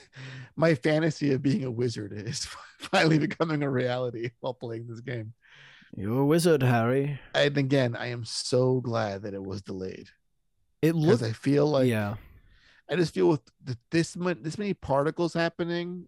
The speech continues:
Speaker 1: with the frame rate drops you saw in some earlier gameplay demos,
Speaker 2: Mm-hmm.
Speaker 1: it needed more time in the oven. So I would hate for a game that looks this good to be like, get a bad score 'cause of optimization or shit like
Speaker 2: You know what
Speaker 1: that.
Speaker 2: kind of vibes I'm getting from it?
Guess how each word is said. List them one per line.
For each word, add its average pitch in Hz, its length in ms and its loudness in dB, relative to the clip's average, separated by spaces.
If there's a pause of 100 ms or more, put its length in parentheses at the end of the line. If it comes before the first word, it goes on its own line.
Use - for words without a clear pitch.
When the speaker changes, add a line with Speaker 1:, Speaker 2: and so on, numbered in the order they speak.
(240)
Speaker 1:
with 117 200 -10
the 110 60 -14
frame 143 460 -4
rate 147 220 -2
drops 151 400 0
you 131 40 -16
saw 127 160 -6
in 120 80 -8
some 104 180 -16
earlier 135 360 -4
gameplay 143 440 -2
demos, 143 500 -4
Speaker 2:
Mm-hmm. 117 180 -6 (500)
Speaker 1:
it 131 140 -4
needed 127 340 -4
more 123 240 -4
time 120 240 -6
in 117 60 -8
the 117 100 -8
oven. 117 280 -8
So 101 420 -10 (1400)
I 139 100 0
would 143 140 0
hate 139 240 -2
for 170 120 -2
a 156 40 -2
game 147 200 -4
that 123 120 -4
looks 120 360 -6
this 127 220 -8
good 127 220 -6
to 117 80 -8
be 113 240 -8
like, 107 280 -8 (1400)
get 127 180 -6
a - 20 -10
bad 113 380 -8
score 113 280 -10
'cause 107 140 -12
of 107 60 -14
optimization 98 880 -12
or - 60 -14
shit - 180 -14
like - 60 -4
Speaker 2:
You 170 40 2
know 247 80 4
what 320 80 0
Speaker 1:
that. - 60 -6
Speaker 2:
kind 262 160 4
of 135 80 2
vibes 117 320 0
I'm 127 100 0
getting 131 380 -2
from 131 280 -2
it? 127 140 -4